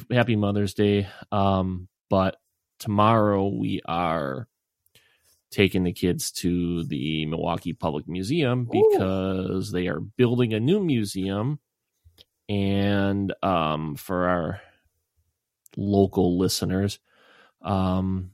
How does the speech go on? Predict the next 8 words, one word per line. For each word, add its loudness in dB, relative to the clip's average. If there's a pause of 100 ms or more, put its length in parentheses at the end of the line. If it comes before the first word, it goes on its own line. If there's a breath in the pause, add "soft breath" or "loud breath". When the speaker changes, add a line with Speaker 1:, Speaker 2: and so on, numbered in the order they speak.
(240)
Speaker 1:
the, 0
that 0
know 2
about 0
the -6
streets -4
of -4
Milwaukee, -2